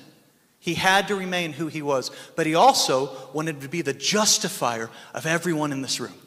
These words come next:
So what did he do? The Father and the Son had a conversation, and Jesus said, "I'm going to take that wrath, and that you can remain just. They can have my righteousness,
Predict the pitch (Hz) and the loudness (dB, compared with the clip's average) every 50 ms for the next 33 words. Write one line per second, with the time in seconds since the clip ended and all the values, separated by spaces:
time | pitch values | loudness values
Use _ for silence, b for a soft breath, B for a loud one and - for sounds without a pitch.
0 | - b b b b b b b b b b _ - - - 165 165 175 180 165 | -20 b b b b b b b b b b _ -4 -2 0 2 2 2 2 0
1 | 170 190 175 139 160 175 196 226 233 - - - - - _ _ _ _ _ _ | -2 -6 -4 -4 -4 -4 -4 -6 -8 -12 -18 -20 -20 -20 _ _ _ _ _ _
2 | _ _ _ _ _ _ _ _ _ _ _ _ _ _ _ _ _ _ _ - | _ _ _ _ _ _ _ _ _ _ _ _ _ _ _ _ _ _ _ -12
3 | 170 - - 180 175 180 180 190 185 175 170 156 - - 170 143 127 127 - 147 | -6 2 6 6 6 6 6 2 0 -2 -2 0 0 0 0 0 -2 -2 -4 -2
4 | 135 127 123 - - - 156 160 156 151 143 - - 127 113 - - 110 107 - | -2 -2 -4 -4 -4 -4 -4 -2 -4 -6 -6 -6 -6 -6 -6 -8 -10 -12 -16 -20
5 | - _ _ _ _ _ _ _ _ _ - 123 131 117 139 131 123 135 131 - | -20 _ _ _ _ _ _ _ _ _ -14 -12 -10 -8 -8 -6 -6 -6 -4 -4
6 | - 131 117 B B B B B B _ _ - 120 131 139 139 131 127 127 123 | -4 -4 -4 B B B B B B _ _ -4 -2 -2 -2 -4 -4 -6 -6 -8
7 | 117 113 113 104 - - - _ - 127 - - - 139 139 131 135 - - 117 | -8 -8 -10 -14 -16 -20 -20 _ -12 -10 -8 -6 -6 -6 -6 -6 -6 -8 -8 -8
8 | 104 - - - - - - - - - - - _ _ _ b b b b b | -6 -8 -10 -10 -10 -10 -10 -12 -16 -18 -20 -20 _ _ _ b b b b b
9 | b b b b _ - 135 139 131 127 120 - - - - - - _ - 135 | b b b b _ -10 -8 -6 -6 -8 -8 -12 -16 -20 -20 -20 -20 _ -10 -6
10 | 170 202 175 127 120 123 131 127 - - 127 120 120 123 123 123 127 120 117 - | -4 -2 -2 -2 -2 -4 -6 -8 -8 -10 -8 -8 -6 -6 -6 -6 -6 -8 -6 -2
11 | 156 151 127 117 113 - - - - B B B B B B B B _ - 160 | 0 0 0 0 -2 -6 -8 -10 -12 B B B B B B B B _ 0 0
12 | 165 165 160 160 143 120 131 131 120 117 120 117 127 139 151 151 139 143 143 135 | 0 0 -2 -6 -8 -6 -6 -6 -6 -4 -4 -2 -2 -2 -2 -4 -8 -8 -10 -10
13 | - - 123 - - - - - - - - - | -12 -12 -12 -12 -12 -14 -14 -12 -10 -10 -10 -12